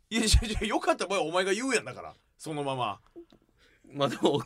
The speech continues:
Speaker 2: 一個一個やねんから、フェアやん。
Speaker 1: お前、ちょ、ちょ、交換するだけになるやないか、お前。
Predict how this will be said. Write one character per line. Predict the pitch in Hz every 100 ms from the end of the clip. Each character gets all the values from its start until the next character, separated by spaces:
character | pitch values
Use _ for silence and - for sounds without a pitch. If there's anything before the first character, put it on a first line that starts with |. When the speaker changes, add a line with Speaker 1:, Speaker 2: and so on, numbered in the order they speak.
| 175 160
Speaker 2:
一 | 139
個 | 185
一 | 208
個 | -
や | 170
ね | 117
ん |
か | 107
ら、 |
フ | -
ェ |
ア | 175
や |
ん。 | 131
Speaker 1:
お |
前、 | -
ち | 220
ょ、 |
ち | 185
ょ、 | 180
交 | 285 330
換 | - - 302
す | 302
る | 277 294
だ | 262
け | 302
に |
な | 214
る | 196
や | 180
な | 147
い |
か、 | 123
お | 123
前。 | 123